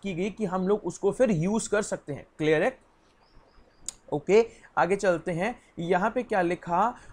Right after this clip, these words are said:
on such situations, अगर ऐसी कभी सिचुएशंस आती हैं, is that of hung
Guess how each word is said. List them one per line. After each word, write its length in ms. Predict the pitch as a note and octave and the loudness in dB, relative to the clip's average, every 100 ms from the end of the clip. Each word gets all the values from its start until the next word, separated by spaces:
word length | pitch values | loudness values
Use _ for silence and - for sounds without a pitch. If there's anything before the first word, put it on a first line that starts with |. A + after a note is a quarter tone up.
| - | 2
on 340 | F3 A3+ C4+ C4 | 4 4 2 -2
such 320 | - B3+ - G#3 | 0 -2 -2 -10
situations, 520 | F#3 F3 - A3+ - | -6 -8 -4 -6 -4
अगर 240 | G3 A3 B3 | -2 0 0
ऐसी 340 | F3+ F#3+ - B3 A3 | -2 -2 -2 -4 -2
कभी 240 | E3 G3 | -2 -2
सिचुएशंस 580 | - G#3 F#3+ F#3+ A3 - - | -4 -6 -6 -6 -6 -6 -4
आती 320 | C#3+ E3+ G3 | -4 -4 -6
हैं, 120 | C#3+ - _ _ - | -6 -8 _ _ -14
is 140 | C3+ B2+ | -12 -2
that 320 | B2+ D3+ - C3+ | 0 0 -4 0
of 220 | C3+ G3 - - - - D#3 | 0 0 -6 -20 -20 -6 0
hung 200 | G#3+ | 0